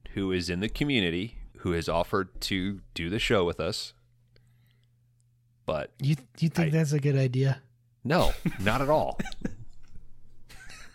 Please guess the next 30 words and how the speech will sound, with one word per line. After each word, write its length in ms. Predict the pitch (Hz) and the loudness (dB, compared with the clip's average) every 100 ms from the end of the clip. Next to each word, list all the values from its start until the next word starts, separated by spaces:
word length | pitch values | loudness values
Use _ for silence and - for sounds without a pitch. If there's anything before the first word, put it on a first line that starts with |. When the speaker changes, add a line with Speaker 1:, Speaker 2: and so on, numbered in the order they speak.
| - | -2
Speaker 1:
And 140 | 98 | 0
he 160 | 143 143 | 2 0
knows 340 | 82 82 90 | -2 -4 -6
it. 160 | - - - - - - _ - - - - - _ - - - - - _ _ _ - - _ _ - - | -8 -6 -6 -6 -12 -20 _ -20 -20 -20 -20 -20 _ -16 -10 -10 -10 -16 _ _ _ -20 -20 _ _ -20 -12
I 140 | - 151 | 2 2
think 200 | 247 220 | 4 2
if 120 | 202 | 4
we're 80 | 185 | 4
gonna 160 | 170 123 | 4 6
do 180 | 127 | 4
it, 40 | 123 | 6
we 100 | 110 | 4
go 220 | 104 98 | 6 4
all 260 | 98 113 135 | 6 6 8
out, 320 | 107 107 - | 6 4 2
and 100 | 101 | -2
it 100 | 95 | 0
should 300 | - 101 85 | 0 -2 -4
just 300 | - 117 - | 0 0 2
be, 340 | 107 104 98 - | 4 4 4 0
the 160 | - 98 - | -6 -6 -4
name 260 | 107 113 120 | 2 4 4
of 120 | 101 | 2
the 80 | 98 | 0
category 580 | - 98 92 87 85 | 0 0 0 0 0
should 220 | 82 - 80 | 0 -4 -4
be, 160 | 90 | -2
like, 260 | 85 78 - | -2 -2 -8
canceled, 560 | - 90 80 - 71 - _ _ _ - _ _ _ _ _ - | -6 -4 -2 -4 -8 -10 _ _ _ -20 _ _ _ _ _ -6
right? 300 | 87 90 - | 2 2 2